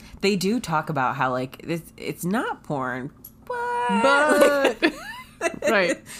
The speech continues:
Speaker 1: My,
Speaker 2: Right.
Speaker 1: my friend who is a published romance author says, um, she said to me recently, like, she was talking about her sex scenes and stuff, and she was like, um,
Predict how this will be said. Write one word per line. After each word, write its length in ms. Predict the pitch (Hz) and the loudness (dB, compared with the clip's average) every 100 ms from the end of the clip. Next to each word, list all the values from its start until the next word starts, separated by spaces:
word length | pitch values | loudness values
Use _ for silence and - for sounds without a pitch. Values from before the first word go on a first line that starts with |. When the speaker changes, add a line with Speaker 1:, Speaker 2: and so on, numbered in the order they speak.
| - - - - - - - | -16 -16 -18 -20 -20 -14 -2
Speaker 1:
My, 300 | 185 185 170 | 0 2 0
Speaker 2:
Right. 240 | - - | -4 -4
Speaker 1:
my 160 | 185 170 | -4 -2
friend 300 | - 175 185 | -2 -4 -2
who 160 | 175 | -4
is 140 | 147 139 | -4 -4
a 120 | 127 | -6
published 380 | - 135 135 156 | -6 -6 -6 -6
romance 320 | 139 135 135 | -6 -6 -6
author 280 | 131 127 127 | -8 -8 -10
says, 480 | - 131 123 120 - | -8 -6 -8 -10 -10
um, 500 | 117 113 110 117 139 - - - - - - - | -8 -8 -10 -12 -16 -20 -20 -20 -20 -20 -20 -14
she 180 | - 196 | -6 -4
said 240 | 190 180 | -4 -4
to 100 | 170 | -4
me 180 | 160 147 | -4 -2
recently, 580 | 135 139 139 - 139 131 | -2 -4 -6 -6 -6 -4
like, 380 | 127 123 - - | -4 -6 -8 -10
she 140 | - 160 | -8 -6
was 80 | - | -4
talking 280 | 156 147 | -6 -4
about 240 | 139 127 120 | -2 -2 -4
her 100 | 131 | -6
sex 320 | - 131 - | -6 -8 -8
scenes 300 | 139 127 127 | -8 -8 -10
and 120 | 131 | -12
stuff, 340 | - 123 123 123 | -8 -8 -8 -10
and 140 | 123 | -14
she 140 | - | -10
was 140 | 127 123 | -10 -8
like, 300 | 123 120 - | -8 -8 -8
um, 500 | 120 117 110 110 - | -6 -6 -8 -10 -14